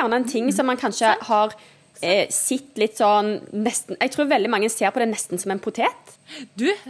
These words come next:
Speaker 1: Ja.
Speaker 2: jeg er enig. Ja,
Speaker 1: Ikke sant?
Speaker 2: faktisk.
Speaker 1: Veldig mange blir sånn, «Å, kan jeg
Speaker 2: Ja,
Speaker 1: spise?
Speaker 2: jeg
Speaker 1: Jeg trodde,
Speaker 2: skjønner.
Speaker 1: jeg trodde det og potet ikke var bra, liksom.» Ehm, og ja, der er flere
Speaker 2: Mm.
Speaker 1: ting som jeg på en måte vet at, eh,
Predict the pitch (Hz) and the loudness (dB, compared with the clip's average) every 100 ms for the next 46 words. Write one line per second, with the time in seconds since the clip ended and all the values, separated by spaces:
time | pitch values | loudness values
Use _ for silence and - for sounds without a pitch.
0 | - _ - 277 294 311 320 320 330 208 | -20 _ -8 -2 2 4 4 2 0 -2
1 | 240 - _ 269 359 403 381 370 330 320 | -6 -10 _ 2 4 4 4 2 0 0
2 | 427 240 277 370 285 262 269 - 214 480 | 2 2 2 2 2 2 0 2 4 4
3 | - 277 277 294 453 622 240 254 254 - | 2 0 2 2 4 4 4 6 4 2
4 | 359 247 262 269 302 320 269 226 240 262 | 0 2 4 4 2 0 0 2 2 0
5 | 277 - 240 - - 226 220 180 370 494 | -4 -4 -4 -2 -2 -2 0 0 0 -2
6 | - 185 - - - - - - 269 269 | -2 -2 -4 -16 -18 -20 -6 2 4 4
7 | 262 262 254 254 - 285 277 277 277 277 | 4 2 2 0 2 6 6 6 6 4
8 | 277 - - - 320 349 370 311 330 233 | 0 -6 -14 -2 0 0 2 2 2 2
9 | 240 294 185 226 285 240 240 208 208 185 | 2 0 -2 -2 -2 -2 -2 -2 0 -2
10 | - 202 - 190 185 185 | -2 -4 0 4 4 4